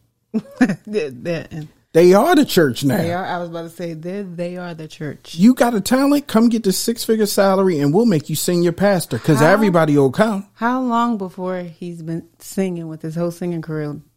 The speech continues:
Speaker 1: then he becomes a pastor?
Speaker 2: Yeah, man. But
Speaker 1: It's
Speaker 2: you
Speaker 1: a
Speaker 2: know,
Speaker 1: lot of that.
Speaker 2: there's a direct correlation
Speaker 1: <laughs>
Speaker 2: between our fixation with the talented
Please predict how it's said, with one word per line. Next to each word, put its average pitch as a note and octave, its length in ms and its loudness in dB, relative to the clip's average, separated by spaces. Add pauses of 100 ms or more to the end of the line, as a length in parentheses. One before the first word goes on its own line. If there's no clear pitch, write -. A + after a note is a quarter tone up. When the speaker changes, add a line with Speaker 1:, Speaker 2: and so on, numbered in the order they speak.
(140)
Speaker 1:
then E3+ 300 -8
he E3+ 120 -8
becomes D#3 400 -10
a D3+ 80 -14
pastor? C#3+ 480 -18
Speaker 2:
Yeah, D#3+ 320 0
man. D3+ 400 0
But C#3 180 0
Speaker 1:
It's C#3 160 -2
Speaker 2:
you F#3+ 80 2
Speaker 1:
a G3 40 4
Speaker 2:
know, G3+ 60 2
Speaker 1:
lot F3 220 -2
of E3 80 -6
that. E3 300 -8 (600)
Speaker 2:
there's D3 460 0
a A#2+ 80 0
direct A#2+ 460 -2
correlation D#3+ 720 0
Speaker 1:
<laughs> - 0 -
Speaker 2:
between B2+ 480 0
our A#2+ 160 0
fixation D3 800 -4
with C3 120 -6
the B2+ 100 -6
talented F#3 800 -2